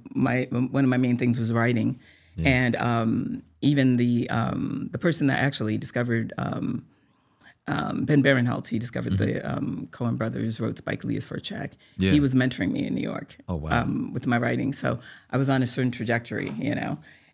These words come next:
Speaker 1: And, um, yeah, it's, it's, it's interesting, my time in New York, because it was, um, I think it was a tale of,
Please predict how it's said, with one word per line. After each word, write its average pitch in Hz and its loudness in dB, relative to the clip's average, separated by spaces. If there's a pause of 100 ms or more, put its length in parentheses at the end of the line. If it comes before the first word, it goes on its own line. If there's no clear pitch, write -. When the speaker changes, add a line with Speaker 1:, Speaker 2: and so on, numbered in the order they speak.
Speaker 1:
And, 131 4
um, 117 0 (500)
yeah, 143 6
it's, - 0 (560)
it's, 147 2
it's 175 4
interesting, 135 2
my 120 4
time 120 4
in 120 6
New 120 6
York, 117 2
because 110 0 (400)
it 135 6
was, 131 4
um, 117 0 (680)
I 143 8
think 202 6
it - 4
was 156 2
a 143 4
tale 143 2
of, 120 0